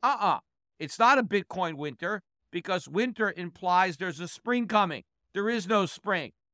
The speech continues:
It's not even an ice age because even the ice age ended after a couple of million years. This is an extinction event for Bitcoin. But when the dinosaurs became extinct, that gave rise to the mammal. Now, mammals were around when dinosaurs walked the earth,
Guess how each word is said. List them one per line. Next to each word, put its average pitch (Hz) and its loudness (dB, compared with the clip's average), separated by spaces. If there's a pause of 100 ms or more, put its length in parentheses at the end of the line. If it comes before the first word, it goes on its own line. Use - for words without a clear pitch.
(160)
It's 175 -10
not 226 6
even 202 -4
an 185 -2
ice 220 0
age 160 -4 (180)
because 180 -6
even 220 -2
the 190 0
ice 220 2
age 151 -4
ended 165 -2
after 160 -2
a 131 -10
couple 180 0
of 156 -6
million 151 -6
years. 180 -2 (280)
This 208 0
is 196 -4
an 185 -2
extinction 220 -6
event 156 -4 (400)
for 175 0
Bitcoin. 143 -6 (260)
But 180 -8
when 175 -4
the 165 -6
dinosaurs 220 2
became 180 -6
extinct, 180 -4 (540)
that 170 2
gave 185 2
rise 190 6
to 185 -14
the 175 -8
mammal. 160 2
Now, 160 0
mammals 180 4
were 143 -6
around 123 0
when 110 -8
dinosaurs 139 -2
walked 143 -2
the 120 -8
earth, 165 -10